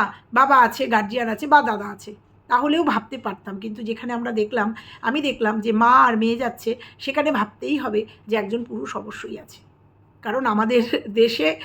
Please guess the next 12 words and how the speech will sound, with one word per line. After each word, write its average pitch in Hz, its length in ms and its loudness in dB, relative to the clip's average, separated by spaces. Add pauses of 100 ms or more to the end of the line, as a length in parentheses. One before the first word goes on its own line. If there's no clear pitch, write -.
(240)
বা 233 80 4 (100)
আমাদের 233 320 4
রাজ্যে, 220 360 0 (160)
আমাদের 226 300 -2
দেশে 240 300 -2 (320)
নারীরা 220 400 -2
সুরক্ষিত 220 500 -4
না, 196 120 -16 (760)
সুরক্ষিত 302 480 -6 (100)
না, 202 100 -6
সেটা 208 280 -8
আমরা 233 120 -2